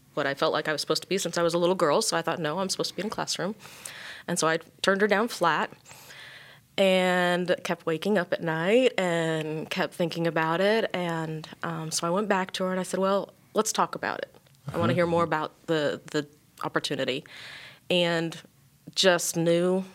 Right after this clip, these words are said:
Speaker 1: this is exactly where I was supposed to be.
Speaker 2: Really?
Speaker 1: So I said, "Okay," and, um, ended up transitioning into the office. Um, and so that's how I learned some administrative things, was by her mentoring. She was a fantastic mentor,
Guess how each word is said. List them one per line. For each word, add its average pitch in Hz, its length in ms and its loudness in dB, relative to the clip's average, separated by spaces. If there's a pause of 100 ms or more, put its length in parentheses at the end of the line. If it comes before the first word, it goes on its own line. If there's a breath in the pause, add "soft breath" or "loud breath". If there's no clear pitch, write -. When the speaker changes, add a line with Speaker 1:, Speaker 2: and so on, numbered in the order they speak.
Speaker 1:
this - 180 -6
is 160 120 -6
exactly 151 400 -2
where 143 120 -2
I 147 40 -2
was 139 80 -2
supposed - 260 -6
to - 60 -8
be. - 140 -8 (580 loud breath)
Speaker 2:
Really? 117 400 2 (440 loud breath)
Speaker 1:
So 202 500 6 (140)
I 196 80 2
said, 202 220 4
"Okay," 170 500 2 (400 loud breath)
and, 175 640 -2
um, 170 480 -6
ended 175 220 0
up 165 120 -2
transitioning 175 600 0
into 170 200 -2
the 175 120 0
office. 165 720 -4 (500 loud breath)
Um, 170 360 -10
and 160 360 -8
so - 120 -6
that's 165 260 -2
how 175 160 -6
I 165 340 -2
learned 180 520 0 (240 loud breath)
some 165 220 0
administrative 180 640 4
things, 165 320 -2
was 170 280 0 (100)
by 156 240 2
her 180 200 4
mentoring. 175 600 2
She - 140 2
was 160 160 -6
a - 20 -12
fantastic 175 560 -2
mentor, 170 580 0